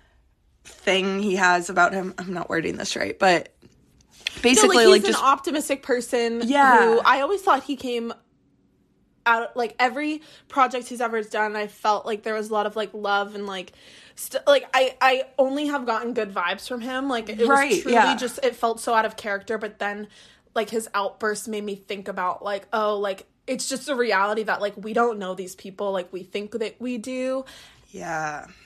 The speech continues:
Speaker 2: And I also think he's such a good actor. I'm like, and he literally won an Oscar for King Richard, where he played Serena and Venus Williams'
Speaker 1: Mm-hmm.
Speaker 2: father.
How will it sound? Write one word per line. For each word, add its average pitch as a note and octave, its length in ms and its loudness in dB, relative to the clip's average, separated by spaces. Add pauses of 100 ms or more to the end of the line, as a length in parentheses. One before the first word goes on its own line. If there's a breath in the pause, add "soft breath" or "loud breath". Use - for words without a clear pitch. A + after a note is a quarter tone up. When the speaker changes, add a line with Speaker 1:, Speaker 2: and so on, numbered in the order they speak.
Speaker 2:
And C#4+ 140 -6
I D4 140 -8
also C#4+ 300 -10
think D#4+ 200 -14
he's C#4+ 240 -10
such E4 180 -12
a E4+ 60 -10
good B3 220 -6
actor. A3+ 400 -10
I'm G#3+ 120 -10
like, F#3+ 360 -14 (720)
and A3+ 240 -8 (520)
he C4+ 240 -6
literally D4+ 280 -4
won B3 160 -4
an A3+ 80 -4
Oscar G#3 420 -8
for G#3 220 -8
King G#3+ 260 -10
Richard, G3+ 420 -6
where G3+ 120 -8
he G3 140 -12
played F#3+ 420 -10
Serena G3+ 440 -8
and G3+ 120 -10
Venus F#3+ 260 -10
Williams' G3 400 -6
Speaker 1:
Mm-hmm. F#3+ 100 -8
Speaker 2:
father. F#3 420 -4